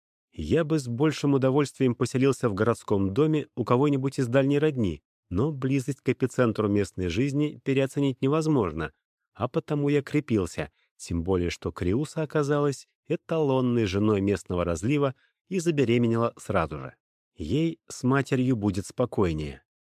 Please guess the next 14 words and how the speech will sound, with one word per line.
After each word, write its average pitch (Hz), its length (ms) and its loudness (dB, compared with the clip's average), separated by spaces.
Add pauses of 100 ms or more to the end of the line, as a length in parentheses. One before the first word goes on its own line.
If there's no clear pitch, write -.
(720)
Что - 340 0
делают 135 640 2
дочери 123 420 2
и 113 180 -2
жены 104 260 4
царей, 139 600 -2
когда 95 320 2
они 160 200 2
заняты 123 440 2
детьми 143 400 0
и - 260 -6
пересчетом 139 640 0
своих 127 340 2
драгоценностей? 127 880 0